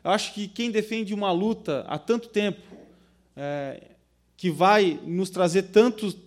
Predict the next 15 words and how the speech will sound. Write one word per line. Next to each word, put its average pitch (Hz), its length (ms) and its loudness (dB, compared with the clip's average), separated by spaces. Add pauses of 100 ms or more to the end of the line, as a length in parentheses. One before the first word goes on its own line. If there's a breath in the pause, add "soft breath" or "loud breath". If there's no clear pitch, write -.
tantas 247 320 8
oportunidades, 185 760 2
tantos 190 240 -4
benefícios, 175 640 -6 (380)
merece 185 480 4
uma 175 100 0
homenagem, 170 640 -2 (540 soft breath)
é, 139 400 -6 (100)
do 156 80 -4
nosso 160 360 -4
município, 185 680 -6 (400)
é, 151 360 0
do 143 120 -16
Poder 160 240 -2
Legislativo. 190 840 -4